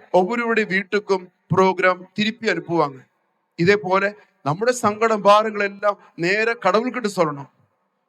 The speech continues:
കടവുൾ അത് പക്വമാക അതിനുடைய നേരത്തിൽ ഓരോരുവരുടെ ഉള്ളത്തിലും മാറ്റങ്ങളാക, തെളിവുകളാക,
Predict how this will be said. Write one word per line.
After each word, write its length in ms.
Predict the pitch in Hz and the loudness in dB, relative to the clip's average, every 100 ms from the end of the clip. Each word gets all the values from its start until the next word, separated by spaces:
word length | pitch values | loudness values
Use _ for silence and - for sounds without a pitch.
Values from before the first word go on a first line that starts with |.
| _ - | _ 2
കടവുൾ 260 | 175 208 208 | 2 4 0
അത് 100 | 202 | 0
പക്വമാക 840 | 190 175 214 208 180 175 180 202 214 _ _ _ - | 0 -2 0 0 2 0 0 -6 -8 _ _ _ -4
അതിനുடைய 340 | 170 233 214 | -2 4 4
നേരത്തിൽ 560 | 185 185 185 180 190 180 _ 165 | 4 2 2 0 -4 -4 _ 0
ഓരോരുവരുടെ 360 | 170 202 208 | 4 2 2
ഉള്ളത്തിലും 520 | 170 185 185 185 180 - - | -2 -2 -4 -6 -6 -12 -8
മാറ്റങ്ങളാക, 800 | 151 170 180 220 190 180 170 170 | 0 0 0 -6 0 4 2 2
തെളിവുകളാക, 1040 | 185 _ - 170 175 214 190 175 165 165 | -10 _ -4 -2 -2 -2 0 2 2 -2